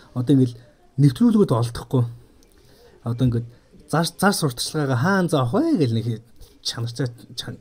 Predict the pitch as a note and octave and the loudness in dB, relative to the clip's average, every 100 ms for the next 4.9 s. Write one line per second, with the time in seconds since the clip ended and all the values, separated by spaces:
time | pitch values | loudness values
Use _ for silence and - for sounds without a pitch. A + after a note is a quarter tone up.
0 | - B2 A#2+ B2 A#2+ G#2+ A2 G#2+ - - | -8 -8 -6 -6 -6 -6 -6 -8 -10 -10
1 | - A#2 - G#2 G2+ - _ - A#2 A#2+ | -8 -8 -10 -12 -16 -20 _ -12 -8 -6
2 | A2+ A#2 - G#2 G#2 - B2+ A#2 A2 G#2+ | -6 -8 -12 -14 -14 -10 -10 -10 -14 -16
3 | - - - - - - - C#3+ - A#2 | -20 -20 -20 -20 -20 -12 -4 -4 -2 -4
4 | - G#2+ - A#2+ B2 A2 G#2+ G#2+ G2 | -4 -8 -4 -2 -2 -2 -6 -8 -8